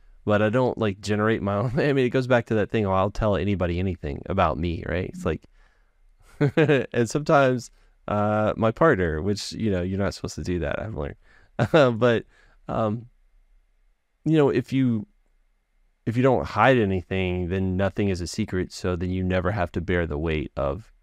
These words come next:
Speaker 1: keeping secrets.
Speaker 2: Mm.
Speaker 1: Like, so, oof, for my brain, that is so much easier, just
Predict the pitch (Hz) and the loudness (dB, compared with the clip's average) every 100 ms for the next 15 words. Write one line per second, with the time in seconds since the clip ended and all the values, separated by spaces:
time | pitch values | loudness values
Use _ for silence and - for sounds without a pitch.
0 | - - 92 - - - - - _ _ | -8 -6 -4 -6 -8 -10 -12 -18 _ _
1 | _ _ _ - 180 170 160 92 - - | _ _ _ -12 -10 -6 -4 -4 -6 -4
2 | 85 82 - _ _ _ _ _ _ _ | -2 -2 -6 _ _ _ _ _ _ _
3 | _ _ _ - 120 - - 101 101 110 | _ _ _ 4 4 2 -2 2 2 4
4 | 123 135 123 101 98 - - - 104 101 | 2 2 2 2 -2 -6 -12 -6 -2 0
5 | 98 92 95 85 80 101 - - 104 98 | 0 -2 -4 -4 -6 -10 -16 -4 -2 -2
6 | - - | -8 -18